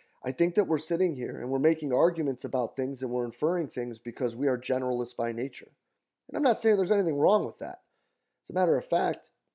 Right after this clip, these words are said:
anybody that knows me would say, "Well, I mean, yeah, the, that's the reason why he really loves the one by twenty, is because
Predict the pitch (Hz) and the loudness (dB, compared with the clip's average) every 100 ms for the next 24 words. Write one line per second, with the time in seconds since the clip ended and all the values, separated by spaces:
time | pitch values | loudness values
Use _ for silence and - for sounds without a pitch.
0 | _ _ _ 160 180 165 143 117 120 175 | _ _ _ -2 0 2 0 -2 2 4
1 | 214 - 123 123 - _ _ _ _ _ | 4 2 -8 -8 -12 _ _ _ _ _
2 | _ - 117 - 143 135 117 117 - 120 | _ -10 -8 2 4 4 2 -2 -2 -4
3 | 113 139 151 104 117 - 104 - _ - | 0 2 2 -2 -14 -12 -12 -12 _ -12
4 | 127 - 113 123 120 117 120 127 113 123 | -12 -10 -4 -2 -2 -2 -2 -2 -2 -2
5 | 120 131 120 117 120 113 113 127 123 117 | -2 0 0 0 -4 -6 -4 -2 -2 -4
6 | - 170 - - _ 101 131 120 | -2 -4 -4 -10 _ -6 -4 -4